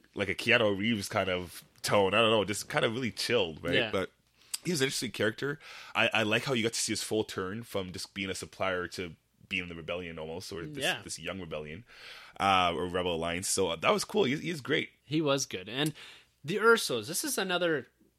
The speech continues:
Speaker 2: particularly Galen, but we do see a lot of the interaction of Lyra Erso, which is Galen's wife.
Speaker 1: She's
Speaker 2: and we,
Speaker 1: great.
Speaker 2: we do see Jyn coming up as well
Speaker 1: Yeah.
Speaker 2: throughout the entirety of this book. And,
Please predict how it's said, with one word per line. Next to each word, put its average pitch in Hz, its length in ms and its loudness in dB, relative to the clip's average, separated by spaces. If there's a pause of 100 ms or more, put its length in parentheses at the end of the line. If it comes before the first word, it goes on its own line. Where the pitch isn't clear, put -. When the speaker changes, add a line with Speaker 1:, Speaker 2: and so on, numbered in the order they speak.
(160)
Speaker 2:
particularly 156 560 2
Galen, 120 420 0
but 127 140 -6
we 127 100 -4
do 165 240 -2
see - 240 -2
a 160 80 2
lot 120 260 0
of 113 100 -6
the 120 100 -2
interaction 107 580 -4
of 104 160 -12
Lyra 156 320 2
Erso, 131 500 -2
which 127 200 -8
is 104 80 -14
Galen's 113 400 -6
wife. 104 320 -8
Speaker 1:
She's 120 180 -2
Speaker 2:
and 117 80 -4
we, 101 60 0
Speaker 1:
great. 98 200 2
Speaker 2:
we 131 80 -4
do 143 200 -4
see - 360 -2
Jyn 117 400 0
coming 107 300 -8
up 101 140 -12
as 101 160 -10
well 110 260 -6 (100)
Speaker 1:
Yeah. 90 140 -2
Speaker 2:
throughout 127 400 0
the 120 120 -4
entirety 113 440 -4
of 104 140 -6
this 104 180 -8
book. 113 340 -6
And, 110 160 -2